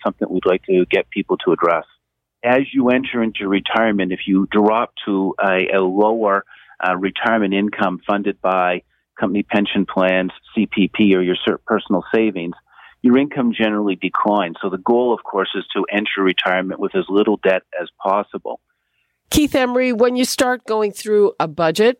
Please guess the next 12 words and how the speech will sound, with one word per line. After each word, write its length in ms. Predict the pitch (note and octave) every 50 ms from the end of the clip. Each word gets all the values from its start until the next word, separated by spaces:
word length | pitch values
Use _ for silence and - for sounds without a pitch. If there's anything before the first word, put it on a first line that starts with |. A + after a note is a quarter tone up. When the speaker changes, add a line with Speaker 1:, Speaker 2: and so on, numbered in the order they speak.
| _ - -
Speaker 2:
uh, 360 | D#3+ E3+ E3 E3 D#3+ D#3+ D#3+ D3+
with 560 | D3 D3 C#3+ D3+ E3+ E3+ E3 E3 E3 - - - _ - - _ _ -
people 540 | - G3+ F#3 - - D3+ E3 E3 D3+ - -
who 340 | - E3 F#3 F#3 E3+ D#3 - -
are 340 | - D#3+ D#3+ D#3 E3 D3 - -
in 180 | E3 E3 D#3+ D#3+
a 60 | D#3
bit 200 | C#3+ D#3+ D#3+ D3+
of 120 | D3 C#3
trouble 500 | - - - D#3+ D3+ D3 F3 F#3+ G#3+ - - -
financially, 960 | - F#3 D#3 D3+ D3 C#3+ C#3+ C#3+ D3 D3+ - - F3 E3+ F#3 G3 A3 A#3+ - - - - - - - - - -
what 440 | - F#3 F#3 F#3 G3 G#3+ C4+ D#4+ -